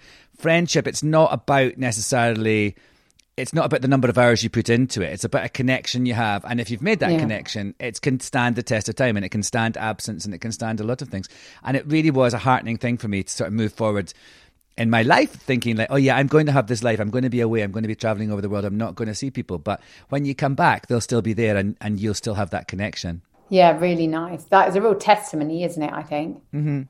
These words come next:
Speaker 1: I've always thought of you like that, Jerry, I have to say. I've always thought you're very honest, wear your heart on your sleeve, and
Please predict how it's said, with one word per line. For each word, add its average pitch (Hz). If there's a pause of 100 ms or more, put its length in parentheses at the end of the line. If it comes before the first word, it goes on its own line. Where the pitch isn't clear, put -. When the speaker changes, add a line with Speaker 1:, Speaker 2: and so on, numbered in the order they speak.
(140)
Speaker 1:
I've 190
always 226
thought -
of 123
you 165
like 120
that, 95
Jerry, 90
I -
have 110
to -
say. 101
I've 98
always 156
thought 160
you're 123
very 135
honest, 110
wear 123
your 127
heart 139
on 131
your 123
sleeve, 117
and 104